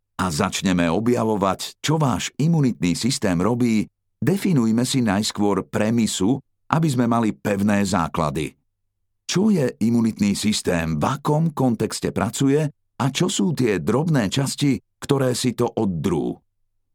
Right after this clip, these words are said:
Po pokrytí týchto základov preskúmame, čo sa stane, keď sa zraníte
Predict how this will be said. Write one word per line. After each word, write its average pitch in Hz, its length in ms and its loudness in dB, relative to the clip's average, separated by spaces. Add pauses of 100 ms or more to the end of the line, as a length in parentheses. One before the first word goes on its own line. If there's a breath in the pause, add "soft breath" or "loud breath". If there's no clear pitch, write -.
(180)
Po 95 160 0
pokrytí 104 560 0
týchto 92 320 0
základov 90 720 0
preskúmame, 117 800 0
čo - 240 -4
sa 76 160 -4
stane, 101 520 -2
keď 165 200 -2
sa 156 160 0
zraníte 110 720 0